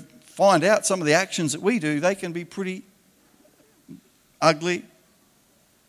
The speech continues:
We need to s-, always be considering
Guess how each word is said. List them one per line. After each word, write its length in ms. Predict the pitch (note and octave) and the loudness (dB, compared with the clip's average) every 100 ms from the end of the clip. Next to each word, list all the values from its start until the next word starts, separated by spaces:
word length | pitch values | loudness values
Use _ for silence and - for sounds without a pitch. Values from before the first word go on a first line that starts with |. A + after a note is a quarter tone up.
| _ _ _ _ _ _ _ _ _ _ _ _ _ _ _ _ _ _ _ _ _ _ _ _ _ - | _ _ _ _ _ _ _ _ _ _ _ _ _ _ _ _ _ _ _ _ _ _ _ _ _ -6
We 100 | F3 | -4
need 160 | F#3 | -2
to 280 | F3 D#3+ - | 0 0 0
s-, 260 | - - - - | -8 -8 -8 -2
always 280 | G#3 G#3+ D#3+ | 2 2 0
be 320 | D#3+ D3+ - | -4 -4 -10
considering 760 | - D#3 - G#3+ F#3+ C3+ B2 | -8 -6 -2 -2 -2 -4 -6